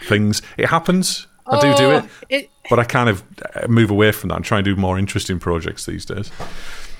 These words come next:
Speaker 2: So,
Speaker 1: Um,
Speaker 2: so that's a question
Speaker 1: anyway,
Speaker 2: I
Speaker 1: I'll
Speaker 2: have for you then.
Speaker 1: s-
Speaker 2: How? Oh, sorry. Go ahead.
Speaker 1: I was just gonna say, I'll stop with the ego. I'll, uh, <laughs> I'll let you, let you go.
Speaker 2: <laughs> Whoosh, whoosh. No, out of curiosity. Okay. Say that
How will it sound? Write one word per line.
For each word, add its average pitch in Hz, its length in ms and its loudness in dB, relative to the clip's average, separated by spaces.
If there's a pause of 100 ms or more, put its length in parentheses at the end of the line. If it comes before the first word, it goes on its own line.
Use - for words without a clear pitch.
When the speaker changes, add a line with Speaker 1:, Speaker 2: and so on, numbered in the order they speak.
(520)
Speaker 2:
So, 107 220 4
Speaker 1:
Um, 101 80 2
Speaker 2:
so 98 60 0
that's 427 240 4
a 415 40 -4
question 349 260 2
Speaker 1:
anyway, 320 120 4
Speaker 2:
I - 40 4
Speaker 1:
I'll 339 60 6
Speaker 2:
have 339 100 2
for 330 100 -4
you 247 100 -2
then. 160 120 -6
Speaker 1:
s- 180 140 -6
Speaker 2:
How? 392 240 0 (1000)
Oh, 165 120 -2
sorry. 131 280 -8
Go 165 120 -2
ahead. 131 240 -6 (420)
Speaker 1:
I 120 60 4
was 107 60 2
just - 200 2
gonna 139 140 4
say, 151 140 4
I'll 110 120 4
stop - 340 0
with - 120 2
the 107 60 2
ego. 110 560 2
I'll, 95 340 2
uh, 95 280 4 (180)
<laughs> - 180 2
I'll 165 180 2 (160)
let 139 180 2
you, - 180 0 (340)
let 247 260 4
you 247 80 2
go. 113 260 2 (360)
Speaker 2:
<laughs> 311 340 -2
Whoosh, 440 400 6
whoosh. 427 300 4 (320)
No, 262 340 2
out 262 160 2
of - 60 -6
curiosity. 220 720 0 (280)
Okay. 208 240 -2 (460)
Say 302 400 0
that 277 320 0